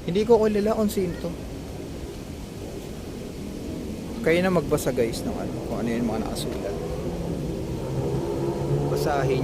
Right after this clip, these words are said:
nyo. Con-, ah, si Confucius pala to.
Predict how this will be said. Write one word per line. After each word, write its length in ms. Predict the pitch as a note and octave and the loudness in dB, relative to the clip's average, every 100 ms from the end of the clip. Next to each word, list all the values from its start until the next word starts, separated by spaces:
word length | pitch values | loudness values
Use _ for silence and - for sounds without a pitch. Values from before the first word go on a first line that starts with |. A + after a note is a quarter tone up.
| A#2+ | 2
nyo. 320 | G#2+ G2+ - - - - - - - | 2 0 -2 -2 -4 -4 -4 -4 4
Con-, 240 | F#3+ F#3+ F3 - | 8 8 4 2
ah, 120 | G#3+ | 2
si 120 | - | 6
Confucius 600 | A3+ A3+ A3 A3 G3+ G#3 | 8 8 8 6 8 4
pala 360 | G3 G3+ D#3 C#3 | 8 8 8 6
to. 240 | - G3 | 4 2